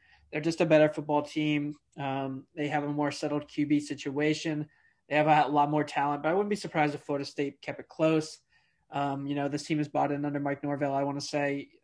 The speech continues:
um, they're, they're believing under him. It's a team that's, it's starting to bring in some talent, a team that always has talent too. And it's at Florida State. It's a night game.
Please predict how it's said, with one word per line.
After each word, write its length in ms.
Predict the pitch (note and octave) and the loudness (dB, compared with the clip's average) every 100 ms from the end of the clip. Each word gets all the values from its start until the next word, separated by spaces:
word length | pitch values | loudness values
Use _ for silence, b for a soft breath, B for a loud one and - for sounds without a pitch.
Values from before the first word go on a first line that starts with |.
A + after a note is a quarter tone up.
| B2 | -10
um, 340 | C3+ C3+ C3+ | -8 -8 -8
they're, 160 | C3+ C#3 | -6 -6
they're 100 | D3+ | -6
believing 440 | C#3 D3+ D3 D3+ C#3+ | -2 0 2 2 0
under 240 | C#3+ C#3+ | -2 -2
him. 260 | C#3+ C#3+ C#3+ _ _ | -2 -6 -10 _ _
It's 120 | - | -18
a 20 | |
team 240 | C#3 D3+ C#3+ | -12 -6 -6
that's, 260 | C#3 - - | -6 -12 -20
it's 120 | D#3 | -14
starting 220 | - F3 E3 | -4 0 2
to 60 | |
bring 180 | D3+ D3+ | 2 2
in 120 | D3 | 0
some 160 | D3 C3 | -4 -8
talent, 480 | - D#3 D#3 D3+ - _ _ _ _ - | 0 2 2 0 -2 _ _ _ _ -18
a 20 | |
team 180 | - E3+ | 0 2
that 80 | E3+ | 4
always 260 | D3+ D3+ D3 | 4 4 4
has 260 | D3+ C#3+ | 2 2
talent 360 | - D3 C3+ B2+ | 0 -2 -2 -6
too. 340 | - C#3+ C#3+ | -4 -2 0
And 180 | C#3 C3 C3 _ _ _ _ _ _ _ _ _ - | -2 -4 -12 _ _ _ _ _ _ _ _ _ -12
it's 160 | D3+ | 0
at 200 | E3+ D3 | 4 4
Florida 220 | E3+ E3 | 4 4
State. 500 | D#3 - D#3+ D#3 D3+ D3+ | 4 4 6 6 4 -2
It's 160 | D3 | -4
a 20 | |
night 260 | D3+ D3+ D3+ | 2 2 4
game. 420 | D#3 D3+ D3 D3 | 2 2 2 0